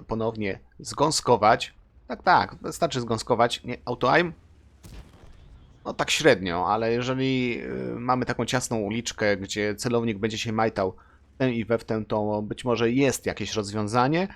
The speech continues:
E, rozwiązaniem jest również ucieczka przed defenderem. No i Goldie już ma,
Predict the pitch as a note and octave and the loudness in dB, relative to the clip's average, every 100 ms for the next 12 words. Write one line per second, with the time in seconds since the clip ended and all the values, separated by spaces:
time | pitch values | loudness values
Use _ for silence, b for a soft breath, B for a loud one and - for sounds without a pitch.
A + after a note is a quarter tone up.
0 | B B B _ _ A2+ A#2+ B2 B2 B2 | B B B _ _ 4 6 6 6 4
1 | B2 C3 B2 C3 B2 C3+ C3 C3 C3+ C#3 | 4 4 4 2 6 6 6 2 2 4
2 | C#3+ D3+ - D3 D#3 - C3 - B2 A#2+ | 4 4 8 8 8 4 4 4 4 4
3 | D3 C#3 C3+ C3+ B2 B2 F#3 - - _ | 6 4 8 10 10 10 6 0 -18 _
4 | _ _ _ _ _ D#3+ E3 E3+ E3+ D#3 | _ _ _ _ _ -6 -2 0 0 0
5 | C#3 A#2 C#3 D3+ C#3 B2 A#2 B2 D#3+ D3 | 0 2 4 4 2 0 2 4 4 2
6 | - B2 B2+ B2+ - | 2 4 4 2 -2